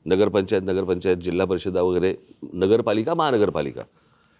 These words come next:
आणि ह्या सगळ्या ज्या होतात महानगरपालिका, ह्या लोकसंख्येनुसार ह्या गोष्टी वाढत जातात. जर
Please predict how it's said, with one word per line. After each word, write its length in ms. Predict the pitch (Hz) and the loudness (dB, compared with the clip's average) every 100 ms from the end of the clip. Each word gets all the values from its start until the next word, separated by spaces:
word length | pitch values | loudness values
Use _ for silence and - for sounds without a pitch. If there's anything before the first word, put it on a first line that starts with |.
| - | -6
आणि 160 | 113 | 0
ह्या 160 | 151 170 | 0 0
सगळ्या 580 | 170 - 131 127 160 190 | -4 0 0 2 4 4
ज्या 160 | 180 | 0
होतात 320 | 165 117 123 135 | -2 -4 -4 -6
महानगरपालिका, 840 | 113 104 120 120 110 90 82 85 101 - | -4 -4 -2 -2 -2 -4 -4 -8 -10 -14
ह्या 320 | - 101 139 160 160 _ _ _ _ _ _ _ _ _ | -10 -4 -4 -4 -12 _ _ _ _ _ _ _ _ _
लोकसंख्येनुसार 1000 | 101 123 127 175 175 156 160 160 139 147 147 - | 0 0 2 0 0 -2 -2 -2 -2 -4 -4 -10
ह्या 260 | 104 117 113 | -4 -2 0
गोष्टी 300 | 113 101 123 | -2 -2 -2
वाढत 240 | 90 92 | 0 -2
जातात. 300 | 78 69 - - _ _ _ _ _ _ _ - | -4 -10 -12 -20 _ _ _ _ _ _ _ 0
जर 140 | 156 | 0